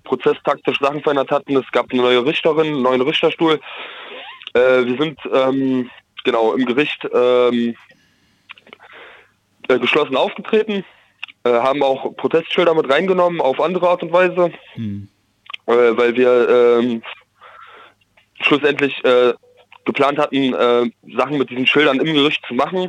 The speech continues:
Speaker 1: und das haben wir dann auch gemacht. Und der Polizist, ähm, hat, äh, genau, sich, äh, entlarvt als, ähm,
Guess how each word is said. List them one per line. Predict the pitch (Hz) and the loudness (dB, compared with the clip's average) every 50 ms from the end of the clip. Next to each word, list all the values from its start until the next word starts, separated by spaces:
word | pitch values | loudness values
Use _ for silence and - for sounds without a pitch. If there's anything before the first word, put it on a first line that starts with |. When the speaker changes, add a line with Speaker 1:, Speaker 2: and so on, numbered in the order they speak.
| - - | -8 -8
Speaker 1:
und | - 117 113 120 | -8 -6 -4 -4
das | 117 - | -4 -2
haben | 131 123 120 | -2 -2 -2
wir | 123 | 0
dann | 120 123 123 123 | 0 0 0 0
auch | 123 - | -2 -2
gemacht. | - 131 156 190 - _ - - - - - - - - - _ _ _ - - - - - | -2 -2 -2 -2 -4 _ -18 -18 -18 -16 -18 -18 -20 -20 -20 _ _ _ -20 -20 -18 -8 -2
Und | 135 143 139 - | -2 -2 0 0
der | 143 | -2
Polizist, | 135 143 160 165 156 - - 196 214 - - - - - | -2 -2 -2 -2 -2 -2 0 0 0 -2 -6 -12 -6 -2
ähm, | - 160 160 160 165 165 165 170 165 147 - - - - - _ _ _ | 0 2 2 2 0 0 -2 -2 -2 -4 -6 -12 -20 -20 -20 _ _ _
hat, | - - 139 156 - - - 101 - | -6 -4 -4 -4 -4 -6 -10 -4 0
äh, | 120 139 139 143 139 139 139 139 139 139 139 131 | 2 2 4 4 4 4 4 4 4 4 2 2
genau, | 123 123 120 110 104 101 - _ _ _ _ _ _ _ _ _ - 120 | 2 0 0 0 0 -2 -4 _ _ _ _ _ _ _ _ _ -4 -2
sich, | 135 135 - - - - - | -2 -2 -2 -6 -10 -6 -2
äh, | - 127 120 120 120 120 120 120 120 120 _ _ _ - - - - - - - - - - _ _ _ _ _ _ _ _ _ _ _ _ _ _ _ _ _ _ _ _ - | 0 2 2 2 2 2 2 2 0 -4 _ _ _ -20 -20 -20 -20 -20 -20 -20 -20 -20 -20 _ _ _ _ _ _ _ _ _ _ _ _ _ _ _ _ _ _ _ _ -4
entlarvt | - 139 123 - 127 131 143 156 165 - - - | -2 -2 0 2 2 2 2 2 0 -2 -4 -2
als, | 78 127 131 139 131 - - - - - | 0 2 2 2 2 0 -6 -18 -6 0
ähm, | 127 127 127 127 127 127 127 123 127 123 123 120 | 2 2 4 4 4 4 2 2 0 -2 -4 -6